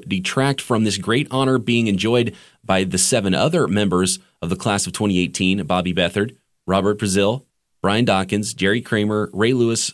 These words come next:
Randy Moss, and Brian Urlacher, their family, friends, and fans.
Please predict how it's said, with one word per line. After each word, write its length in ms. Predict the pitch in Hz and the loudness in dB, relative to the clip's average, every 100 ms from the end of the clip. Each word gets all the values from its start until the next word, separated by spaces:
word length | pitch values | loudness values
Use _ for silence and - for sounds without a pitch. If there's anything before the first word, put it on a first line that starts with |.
| _ | _
Randy 320 | 90 113 127 | -2 0 2
Moss, 360 | 127 113 113 - | 4 2 2 -2
and 160 | 95 90 | -2 0
Brian 280 | 104 107 | 0 0
Urlacher, 640 | - 113 110 95 92 98 85 | 0 0 0 0 0 -2 0
their 160 | 107 | 0
family, 420 | 127 135 120 110 107 | 0 0 0 0 -2
friends, 400 | - 110 110 98 | -2 -2 0 0
and 160 | 92 | -2
fans. 400 | 95 117 113 107 | 0 0 0 -2